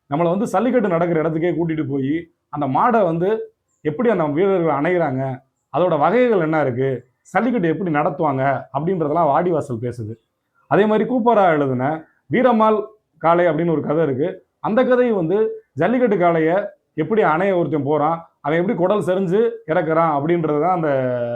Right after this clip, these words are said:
கதையா இருக்கும். அதுக்கடுத்து பாத்தீங்கன்னா,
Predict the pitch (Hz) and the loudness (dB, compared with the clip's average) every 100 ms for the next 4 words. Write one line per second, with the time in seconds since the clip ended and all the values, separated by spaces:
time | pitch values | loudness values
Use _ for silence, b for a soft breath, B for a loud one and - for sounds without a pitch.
0 | 117 113 - 135 156 143 117 113 _ _ | -6 -8 -6 -2 0 -2 -4 -12 _ _
1 | _ _ _ 151 196 240 233 190 170 147 | _ _ _ -2 0 2 2 0 0 -2
2 | 151 170 | -4 -6